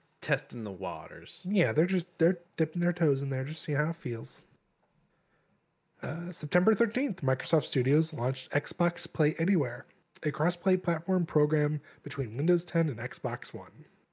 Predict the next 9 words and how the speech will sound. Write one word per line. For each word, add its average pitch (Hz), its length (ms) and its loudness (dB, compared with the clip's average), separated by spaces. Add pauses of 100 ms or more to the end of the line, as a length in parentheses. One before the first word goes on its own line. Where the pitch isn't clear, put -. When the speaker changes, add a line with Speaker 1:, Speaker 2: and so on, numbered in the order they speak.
Speaker 1:
Is 135 80 0
that 165 140 0
still 170 200 0
going 151 260 0
on? 143 220 -2 (1200)
Speaker 2:
Uh, 170 480 6 (100)
technically, 170 1500 -2
I 151 40 -6
th-, 143 120 -4